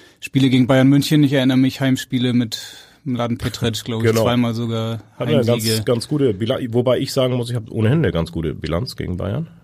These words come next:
Speaker 2: Ähm, ich hab so, äh, grad die Pause, die du ansprachst, äh, wo wir kein Netradio gemacht haben, in die fiel-, fielen diese ganzen null acht und, äh, zwei neun Dinger, äh,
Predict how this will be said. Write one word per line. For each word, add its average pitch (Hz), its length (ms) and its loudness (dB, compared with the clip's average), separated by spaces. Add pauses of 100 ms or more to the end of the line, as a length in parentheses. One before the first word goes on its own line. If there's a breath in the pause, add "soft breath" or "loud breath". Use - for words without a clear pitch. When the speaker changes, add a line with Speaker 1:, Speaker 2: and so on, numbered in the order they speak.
(100)
Speaker 2:
Ähm, 85 540 -8
ich - 80 -4
hab - 140 -6
so, 82 180 -2
äh, - 680 -4
grad 87 280 0
die 82 120 0
Pause, 110 380 2
die 87 120 0
du 85 120 0
ansprachst, 85 560 -2
äh, 87 240 -2
wo 80 180 -2
wir 80 80 0
kein 101 260 2
Netradio 82 460 2
gemacht 82 260 -2
haben, 85 160 0
in 80 100 -2
die 87 140 -4
fiel-, 85 340 0 (440 loud breath)
fielen 82 200 0
diese 78 200 0
ganzen 78 480 0
null 80 200 2
acht - 240 -4
und, 78 260 -4
äh, 78 280 -2 (200)
zwei 82 280 0
neun 85 340 2
Dinger, 87 280 2 (720 loud breath)
äh, 78 340 -2